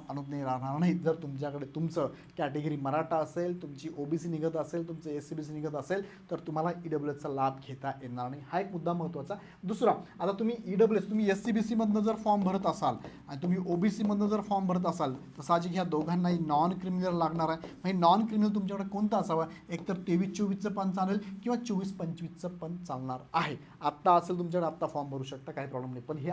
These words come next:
असेल तर याच्यामधनं फॉर्म भरू शकता, हे जर नसेल तर ह्या उमेदवारांना नंतर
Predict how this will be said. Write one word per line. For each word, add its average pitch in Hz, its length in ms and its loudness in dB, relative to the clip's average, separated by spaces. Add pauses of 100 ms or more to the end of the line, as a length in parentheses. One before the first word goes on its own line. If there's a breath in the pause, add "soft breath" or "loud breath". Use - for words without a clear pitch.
असेल 214 580 2
तर 220 80 6
याच्यामधनं 185 380 0
फॉर्म 170 220 -2
भरू 147 120 -6
शकता, 143 300 -4
हे 123 220 -4
जर 262 180 8
नसेल 185 600 0
तर 175 60 2
ह्या 147 220 4
उमेदवारांना 151 560 2
नंतर 139 120 -4